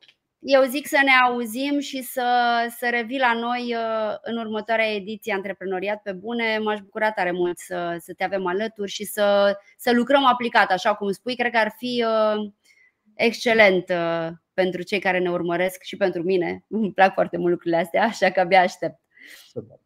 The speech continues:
Speaker 2: Mulțumesc și eu. Toate
Speaker 1: Mulțumim
Speaker 2: bune.
Speaker 1: mult.
Speaker 2: La revedere tuturor. Mă bucur că, bă, bă,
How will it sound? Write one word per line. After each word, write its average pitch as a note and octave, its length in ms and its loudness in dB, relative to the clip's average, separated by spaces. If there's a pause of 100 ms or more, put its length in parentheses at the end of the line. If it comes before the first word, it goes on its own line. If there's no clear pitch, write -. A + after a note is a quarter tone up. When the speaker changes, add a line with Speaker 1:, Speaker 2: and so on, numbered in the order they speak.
(160)
Speaker 2:
Mulțumesc C3+ 480 -6
și B2+ 100 -16
eu. F#2 200 -14 (300)
Toate C3+ 260 -2
Speaker 1:
Mulțumim A#3 280 2
Speaker 2:
bune. - 40 -8
Speaker 1:
mult. - 380 -4
Speaker 2:
La D3+ 320 4
revedere D3+ 240 2
tuturor. D3 560 -4
Mă C#3+ 180 -4
bucur C#3 260 -6
că, C3+ 360 0 (100)
bă, B2+ 400 0 (920)
bă, A#2+ 340 -4